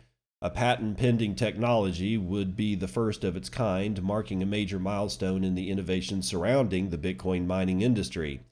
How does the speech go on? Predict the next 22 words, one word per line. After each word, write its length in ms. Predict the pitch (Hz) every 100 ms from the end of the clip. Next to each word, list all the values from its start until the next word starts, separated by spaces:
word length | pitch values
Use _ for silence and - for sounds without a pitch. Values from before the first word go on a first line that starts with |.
| - - - _ _
Quote, 440 | - 156 135 - - - _ _ _ _
"Every 280 | 127 170 196
Spiritus 680 | 190 - 180 165 - 123 139
vehicle 440 | 135 107 95 101
will 120 | 101
be 220 | 92 117 123
a 40 |
node 540 | 123 139 127 101 101
on 140 | 110 107
the 80 | 107
blockchain 680 | 123 127 123 95 87 101
and 160 | 98 95
will 180 | 113 120
include 760 | 117 120 120 110 78 110 101
Day-, 440 | 117 120 127 131 -
uh, 220 | 95 95 92
oh, 100 | 113
sorry, 300 | 95 110 90
Daymac, 880 | 95 117 117 120 104 87 76 - -
not 320 | 95 95 98
Daymark, 640 | 98 92 85 82 87 - 98
Daymac. 640 | 110 104 104 90 78 73